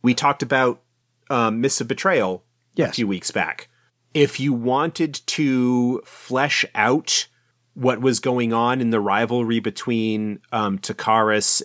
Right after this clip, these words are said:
Speaker 1: and
Speaker 2: It's been a month.
Speaker 1: Yeah.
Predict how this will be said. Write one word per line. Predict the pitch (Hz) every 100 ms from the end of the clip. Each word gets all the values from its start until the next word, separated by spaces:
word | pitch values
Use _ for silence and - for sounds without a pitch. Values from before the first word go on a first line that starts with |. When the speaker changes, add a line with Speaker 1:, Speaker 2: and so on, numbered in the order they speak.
| -
Speaker 1:
and | 110 107 104 98 95 - - _ _ _ _ _ - - - - - - - - - - - - _ _ _ _ - _ _
Speaker 2:
It's | - -
been | 294
a |
month. | 220 233 170 - _ _ _ _ _ _
Speaker 1:
Yeah. | 120 120 123 110 92